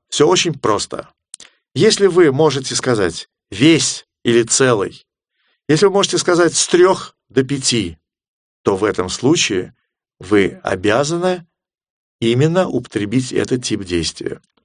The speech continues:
Именно эту конструкцию, то есть передать ею длительность действия.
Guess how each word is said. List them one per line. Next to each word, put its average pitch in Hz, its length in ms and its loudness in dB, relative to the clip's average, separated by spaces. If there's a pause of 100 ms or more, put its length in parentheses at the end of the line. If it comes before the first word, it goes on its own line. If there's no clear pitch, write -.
(240)
Именно 139 280 0
эту 156 360 0
конструкцию, 107 760 -6 (280)
то 123 100 -2
есть 117 160 -2
передать 123 480 -2
ею 147 580 -2 (200)
длительность 113 680 -4
действия. 92 560 -8